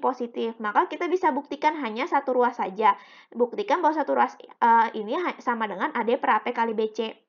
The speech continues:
Maka di sini bisa kita ganti A B per A F-nya adalah di sini diketahui A B per A F sama dengan A D per A P, maka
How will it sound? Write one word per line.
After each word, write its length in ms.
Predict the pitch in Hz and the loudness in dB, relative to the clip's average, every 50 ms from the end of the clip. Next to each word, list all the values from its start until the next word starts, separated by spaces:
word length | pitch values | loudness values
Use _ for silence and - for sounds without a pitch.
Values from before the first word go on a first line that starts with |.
| _ _ _ _ _ _ _ _ _ _ _ _ _ _ | _ _ _ _ _ _ _ _ _ _ _ _ _ _
Maka 240 | - 240 240 254 381 | -2 0 2 4 4
di 80 | 370 370 | 4 2
sini 160 | 359 330 349 | 0 -2 -4
bisa 240 | 359 381 349 311 302 | -2 -2 -2 -4 -4
kita 240 | 285 277 285 277 | -2 0 0 2
ganti 260 | 269 254 247 254 277 302 - | 2 0 -2 -2 -4 -2 0
A 160 | - 247 233 | 2 0 2
B 160 | 214 240 233 | 2 0 0
per 160 | 233 - 233 | 0 -2 -6
A 160 | 226 226 214 - - 196 202 | -4 -4 -6 -6 -6 -8 -12
F-nya 240 | - - - 269 330 453 480 - - - - - - - - - | -10 -6 -4 -2 -2 -2 -2 -6 -14 -20 -20 -20 -20 -12 -2 0
adalah 240 | - 240 247 247 254 | 2 4 6 6 4
di 80 | 254 | 4
sini 240 | 269 269 269 262 262 | 2 -2 -4 -4 -4
diketahui 400 | 247 247 247 247 - 254 247 240 | -4 -4 -4 -2 0 2 2 2
A 160 | 247 254 247 | 2 2 2
B 160 | 240 349 - | 2 2 0
per 100 | - 277 | 0 0
A 140 | 247 208 240 | 0 2 0
F 80 | 269 - | 0 -2
sama 160 | 262 247 233 | -4 -4 -4
dengan 160 | 233 233 226 | -4 -4 0
A 80 | 269 285 | 0 2
D 140 | 208 359 - | 2 2 0
per 120 | - 247 - | 0 0 0
A 60 | 254 - | -2 -2
P, 160 | - - 302 | -2 -2 -2
maka 180 | 277 - - | -2 0 0